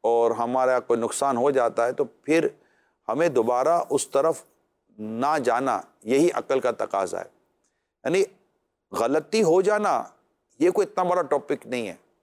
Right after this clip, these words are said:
ہو جاتی ہے غلطی، انسان ہے mistake کر جاتا ہے، لیکن اس غلطی س-، کا، کی دہرائی ہونا یہ بڑا پرا-، بہت بڑا problem ہے کہ مطلب ایک بار اگر کسی اسلامی بہن نے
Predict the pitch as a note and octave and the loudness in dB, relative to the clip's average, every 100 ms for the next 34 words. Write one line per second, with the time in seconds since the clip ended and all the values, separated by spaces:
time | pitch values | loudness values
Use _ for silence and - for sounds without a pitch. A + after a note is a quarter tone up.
0 | - E3+ C#3+ A#2 A2 G#2 G#2 G2 - - | -2 0 0 0 0 2 0 -2 -6 -8
1 | G#2+ C3 D3+ D#3+ C3 - C#3+ - C#3 B2 | -4 -2 0 -2 -2 -2 -4 -2 -2 0
2 | G2+ F2 - _ _ _ _ _ _ _ | -2 -6 -10 _ _ _ _ _ _ _
3 | _ _ _ _ _ _ - D3 A3+ A3+ | _ _ _ _ _ _ -6 -2 0 -2
4 | - F3+ C#3+ B2 C#3 F3 A3 A3 - - | 0 0 2 2 2 0 0 0 0 -4
5 | - - _ _ _ - G#3+ G#3+ G3+ - | -8 -14 _ _ _ -2 2 2 0 -2
6 | _ - G3+ B2+ A#2+ A2+ D#3+ A3 F#3 C3+ | _ -4 -2 2 2 4 4 4 2 0
7 | F#2+ - _ _ _ _ _ _ _ _ | -2 -6 _ _ _ _ _ _ _ _
8 | _ _ - C3 D#3+ G3+ D#3 - - - | _ _ -8 0 2 4 2 -2 -10 -6
9 | C3 C#3+ B2+ A#2 A2+ G#2+ C3+ A#2 A#2+ G#2 | -2 -2 -2 0 0 2 0 0 0 0
10 | G#2 G2 G2 F#2+ F2+ - _ _ _ _ | -2 -2 -2 -4 -6 -18 _ _ _ _
11 | _ _ _ - C3 B2 - A2+ C#3 B2 | _ _ _ 0 2 2 -2 -6 -4 0
12 | D3 D#3+ D#3 D3+ C#3+ D3 B2+ C3+ - C#3 | 0 0 0 0 0 0 -2 -4 -2 -2
13 | C3+ A#2+ - - C3 C3+ A#2+ B2+ C3+ C3+ | -2 -4 -10 -4 -2 -2 0 -2 -2 -4
14 | B2 | -4